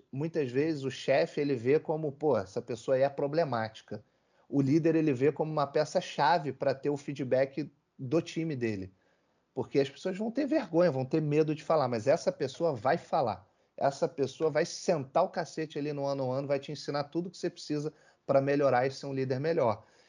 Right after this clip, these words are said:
E por que que tem que ter humildade? Cara, às vezes é o estagiário que tá há duas semanas que vai te dar um drive ali do que que você tem que mudar pra ser um líder melhor.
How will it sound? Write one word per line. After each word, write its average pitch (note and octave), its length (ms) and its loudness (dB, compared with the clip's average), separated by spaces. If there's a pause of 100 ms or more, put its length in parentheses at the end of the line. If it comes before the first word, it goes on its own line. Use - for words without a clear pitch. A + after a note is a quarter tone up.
(200)
E F#3 180 -2 (140)
por G3+ 160 0
que A#3+ 120 -4
que - 100 -18
tem C4 140 -4
que - 80 -8
ter G#3 100 4
humildade? D3 680 4
Cara, - 200 0
às B2+ 60 -2
vezes F3 240 0
é F#3+ 40 0
o F#3 60 0
estagiário E3 840 -2
que C#3 160 -12
tá C#3 180 0
há C#3 40 4
duas C#3+ 280 -2
semanas C#3+ 560 -4 (480)
que D3 100 -2
vai C3+ 160 4
te D3+ 140 -4
dar D3 120 0
um D#3 120 -4
drive C3+ 300 0
ali C3 120 -2
do C#3+ 140 -6
que D3 180 -10
que E3 100 -12
você E3 240 -6
tem D#3 180 -8
que D#3 120 -10
mudar C3 260 0
pra C3+ 160 -4
ser C#3 140 -10
um C#3 80 -6
líder C3 240 -2
melhor. C3+ 400 -6